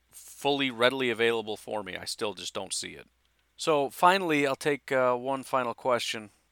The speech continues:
Dustin, and this was a couple weeks ago, asked, uh, essentially, what are my thoughts on Logan Wilson? He is a linebacker out of Wyoming. Says he's projected to go in the very late rounds, but posted a ninety point five overall P F F grade, ninety-one point six against the run, eighty-one point six in coverage.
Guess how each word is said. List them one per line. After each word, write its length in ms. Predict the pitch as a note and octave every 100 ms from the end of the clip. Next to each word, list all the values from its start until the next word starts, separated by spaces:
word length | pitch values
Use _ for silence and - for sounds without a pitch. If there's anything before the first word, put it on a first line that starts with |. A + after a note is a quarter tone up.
| _ _ _ _ A#2+
Dustin, 580 | C#3+ D3 - A#2 A2+
and 140 | A#2 A2+
this 140 | -
was 240 | A#2 G#2 -
a 40 |
couple 260 | B2 - A2+
weeks 280 | A#2 -
ago, 240 | A2 G#2+ A2
asked, 440 | A#2 A#2 G#2+ - - _ _ _ _ -
uh, 200 | A#2 A2+
essentially, 420 | G#2+ D3 C#3 C#3
what 200 | A#2 C3+
are 60 | C#3
my 380 | A#2+ A#2+ A2+ A2
thoughts 500 | - A2+ A2 - -
on 440 | - A2 G#2+ G#2 _ _
Logan 360 | A2+ A2+ G#2+ G#2
Wilson? 400 | A2 G2+ - E2 _ _ _ -
He 60 |
is 100 | A2
a 120 | G#2
linebacker 600 | G#2 A2 A#2+ A#2 A#2 A2+ A2+
out 120 | G#2+
of 80 | G2+
Wyoming. 500 | G#2+ A2+ A#2 A#2 G#2+
Says 220 | A2+ G#2
he's 120 | G#2+
projected 420 | G#2+ B2 B2+ C3
to 40 | A#2
go 200 | A#2+ A#2+
in 60 |
the 60 | A2
very 240 | A#2 A2+
late 220 | G#2+ G#2 G2+
rounds, 320 | A#2+ B2 A#2
but 180 | A#2 -
posted 320 | B2 - A2+
a 60 |
ninety 320 | G#2+ A#2+ C3+ B2+
point 240 | B2 A#2
five 260 | - G#2+ G#2
overall 340 | G#2 G#2 F#2+
P 160 | - G#2
F 120 | -
F 160 | G2
grade, 220 | - G#2+ G#2
ninety-one 400 | A#2 A#2+ A2+ G#2+
point 220 | A2 -
six 200 | A2 -
against 220 | G#2 F#2+
the 60 | G#2
run, 200 | G2+ G2
eighty-one 260 | F#2+ F#2
point 220 | - F#2
six 220 | - - F2+
in 60 |
coverage. 400 | - C#3 C3+ B2+